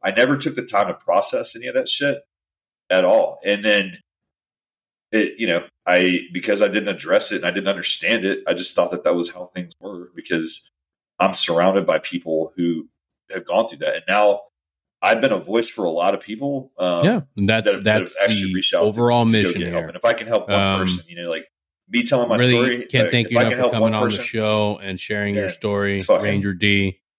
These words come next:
Speaker 1: then great.
Speaker 2: Um,
Speaker 1: You know, then, then I, I
Speaker 2: hope you,
Speaker 1: achieved
Speaker 2: uh,
Speaker 1: something.
Speaker 2: can come back on later on and joke and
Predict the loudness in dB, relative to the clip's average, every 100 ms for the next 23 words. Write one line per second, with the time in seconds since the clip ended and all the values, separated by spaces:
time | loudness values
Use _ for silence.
0 | _ -8 -2 2 2 2 0 -4 -4 -4
1 | -4 -8 -6 -2 0 2 2 2 2 2
2 | 0 -2 -8 -4 -2 0 0 2 2 2
3 | 0 0 2 2 2 0 -2 -4 -4 -2
4 | 0 0 -2 -4